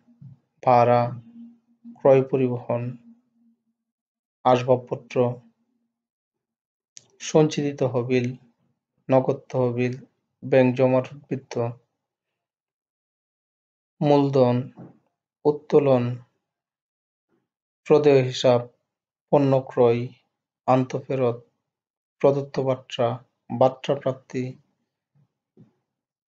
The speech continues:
বিক্রয় পরিবহন, অনাদায়ী পাওনা, অনাদায়ী পাওনা সঞ্চিতি, বিজ্ঞাপন, কল কবজা, সমাপনী মজুদ পণ্য। তাহলে ডেবিট পাশেও এক লক্ষ একান্ন হাজার সাতশো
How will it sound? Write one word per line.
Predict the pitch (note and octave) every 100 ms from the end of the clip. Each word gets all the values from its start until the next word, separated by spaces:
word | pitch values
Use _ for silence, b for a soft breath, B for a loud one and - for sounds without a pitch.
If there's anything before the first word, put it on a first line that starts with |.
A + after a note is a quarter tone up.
| _ _ D3+
বিক্রয় | D#3 - D#3+ D#3
পরিবহন, | D3 C#3 B2 B2+ B2 B2+ - _ _ _ _ _ -
অনাদায়ী | C#3 C#3 C#3 C3+
পাওনা, | C3+ A#2+ A#2+ A#2+ A#2+ - _ _ _ _ _ _ _ _ _ _
অনাদায়ী | D3 C#3+ C#3 C#3 C#3
পাওনা | C3+ C3 B2+
সঞ্চিতি, | - C#3 - C3+ - B2+ B2+ _ _ _ _ _ _ D3
বিজ্ঞাপন, | C#3+ D3+ - C#3 C#3 B2 A#2+ B2 _ _ _ _
কল | - C#3+ C#3
কবজা, | C3+ C3 - B2 A#2+ - _ _ _ -
সমাপনী | - D3 C#3+ D3 C#3+
মজুদ | C3+ C3 B2+ -
পণ্য। | C3 B2 A#2+ B2 _ _ _ _ _ _ _ -
তাহলে | D#3 D3+
ডেবিট | D#3 E3 D#3+ -
পাশেও | - F#3
এক | E3+ E3+
লক্ষ | D#3+ F3
একান্ন | E3+ E3 E3+
হাজার | E3 F3+
সাতশো | - F#3+